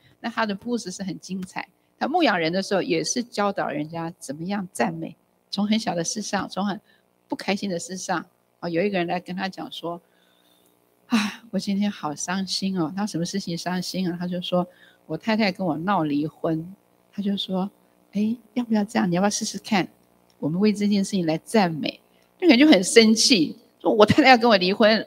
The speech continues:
伤心都来不及，还怎么赞美？”他说：“你要不要试试看，我们去为这事情来感恩，来赞美。”那个人，那人无可奈何，他是军牧啊，所以就跟着他。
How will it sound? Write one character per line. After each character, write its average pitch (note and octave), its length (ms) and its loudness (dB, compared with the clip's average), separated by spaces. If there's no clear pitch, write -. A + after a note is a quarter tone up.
伤 C4 220 4
心 A#3+ 140 6
都 A3+ 200 6
来 E3+ 200 6
不 F#3+ 100 -2
及， F#3+ 300 -6
还 F#3+ 120 -2
怎 D#3+ 180 -4
么 F#3 100 -4
赞 G3+ 260 2
美？” D#3 260 -4
他 A#3 80 -6
说 C4 180 -2
：“你 F#3+ 140 -4
要 G3 100 -2
不 A3 60 -2
要 A3+ 60 -4
试 A3+ 140 -12
试 - 180 -14
看， G3+ 280 -4
我 E3 80 -8
们 F3 120 -8
去 G#3+ 240 -4
为 A3+ 180 -2
这 A3+ 160 -6
事 G#3+ 120 -10
情 G3 140 -6
来 F3 140 -8
感 E3+ 280 -10
恩， G3 140 -6
来 F3 140 -8
赞 G3+ 280 -8
美。” E3 160 -16
那 A#3 120 -2
个 A#3+ 100 -2
人， G3+ 200 0
那 A#3 180 0
人 F#3+ 180 -2
无 G#3 140 -2
可 F#3 120 -4
奈 G#3 160 0
何， F#3 100 -2
他 A3 160 -4
是 A3 120 -10
军 A3 200 -8
牧 A3 200 -6
啊， F#3+ 200 -6
所 - 140 -10
以 F3+ 80 -6
就 F3+ 280 -2
跟 F#3+ 200 -8
着 E3+ 120 -4
他。 E3 260 -10